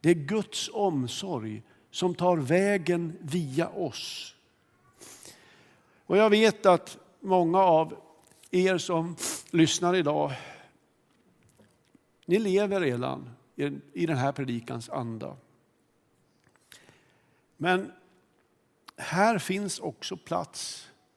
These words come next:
för växt. Jag vet att jag gör det i mitt liv. Jag vet att jag gör det i allas våra liv. Det finns plats och det finns behov av växt.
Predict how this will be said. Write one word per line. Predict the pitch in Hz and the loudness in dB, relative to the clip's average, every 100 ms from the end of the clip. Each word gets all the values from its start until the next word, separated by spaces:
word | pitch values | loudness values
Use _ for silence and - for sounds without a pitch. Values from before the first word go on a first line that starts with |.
| _ _ _ | _ _ _
för | - | -10
växt. | 143 190 - - - - - _ _ _ _ _ _ | -6 -6 -6 -12 -10 -12 -14 _ _ _ _ _ _
Jag | 180 | 0
vet | 208 170 | 2 2
att | 190 190 | -2 -2
jag | 180 | -2
gör | |
det | 180 | -2
i | |
mitt | 185 185 - | -4 -8 -10
liv. | - 127 139 | -8 -6 0
Jag | 190 | 2
vet | 202 196 | 2 0
att | 190 | -4
jag | 185 170 | -2 -2
gör | 180 - | -4 -6
det | 175 | -2
i | 175 - | -2 2
allas | 185 165 190 - | 0 2 -2 -4
våra | 143 127 | -8 -6
liv. | 135 139 - - _ _ _ _ _ - | -8 -10 -12 -20 _ _ _ _ _ -10
Det | 131 | -4
finns | 160 - | -4 -4
plats | - 170 - - - - - _ _ _ _ | 0 0 0 -6 -6 -8 -12 _ _ _ _
och | 160 | -6
det | 165 | -4
finns | 160 151 - | -2 -4 -4
behov | 131 139 185 120 117 120 - | -6 -6 -8 -8 -12 -16 -8
av | 131 123 | -6 -4
växt. | 123 123 - - - - | -8 -12 -14 -14 -14 -20